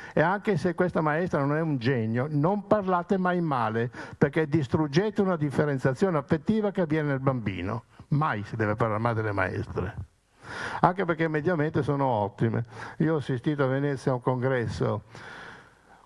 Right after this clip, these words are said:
mondiale sulle scuole e la scuola italiana era al sesto posto nel mondo, quando la prima università italiana era al centottantasettesimo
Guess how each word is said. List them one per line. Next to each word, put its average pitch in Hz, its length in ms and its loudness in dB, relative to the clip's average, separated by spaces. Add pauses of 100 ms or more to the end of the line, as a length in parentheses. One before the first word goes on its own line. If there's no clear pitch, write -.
(240)
mondiale 131 880 0
sulle 117 300 0
scuole 156 840 -2
e 139 120 0
la 123 120 0
scuola 147 240 0
italiana 131 600 0
era 127 260 0
al 110 100 -2
sesto 143 500 0
posto 117 640 0
nel 123 220 0
mondo, 113 540 0 (1600)
quando 151 280 2
la 127 100 0
prima 160 240 0
università 120 500 0
italiana 135 580 0
era 127 220 0
al 104 60 -2
centottantasettesimo 135 1700 0